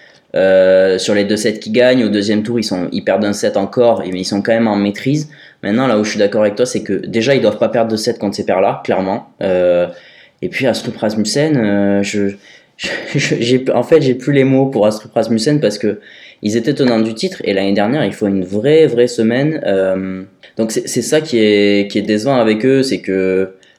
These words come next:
ouais, la, l'année dernière, tu vois, je, je regarde en même temps qu'on a,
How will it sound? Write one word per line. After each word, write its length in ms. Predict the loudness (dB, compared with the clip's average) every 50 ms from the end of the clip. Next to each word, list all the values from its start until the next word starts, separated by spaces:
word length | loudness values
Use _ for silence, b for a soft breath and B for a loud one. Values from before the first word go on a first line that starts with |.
| b -2
ouais, 140 | 0 2 4
la, 100 | 4 2 2 0
l'année 260 | 0 0 2 2 2 2
dernière, 360 | 2 2 2 2 0 0 -2
tu 120 | -2 0
vois, 300 | 2 4 4 6 4 4
je, 180 | 2 -2 -4 -6
je 160 | -4 -4 -2
regarde 360 | 0 0 2 2 2 0 0 0
en 40 |
même 160 | 2 0 0 0
temps 140 | 0 0
qu'on 180 | 0 0 0 0
a, 280 | 0 -2 -2 -2 -4